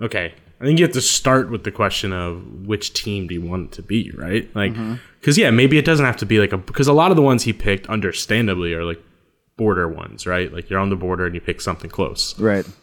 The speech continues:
Speaker 1: But, one, should we pick, like, you know, if you're gonna do that,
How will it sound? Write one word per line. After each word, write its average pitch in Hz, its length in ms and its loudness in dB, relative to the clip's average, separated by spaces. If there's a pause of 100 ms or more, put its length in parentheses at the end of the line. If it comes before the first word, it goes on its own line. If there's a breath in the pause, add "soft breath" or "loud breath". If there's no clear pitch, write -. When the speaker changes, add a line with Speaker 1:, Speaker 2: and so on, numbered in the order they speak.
(120)
Speaker 1:
But, 107 360 4 (600)
one, 156 280 6
should 120 220 4
we 107 140 6
pick, 110 260 0
like, 98 240 -2 (720 soft breath)
you 104 160 -2
know, 85 160 -8
if 131 180 2
you're 135 120 4
gonna 117 240 6
do 104 260 2
that, 220 460 0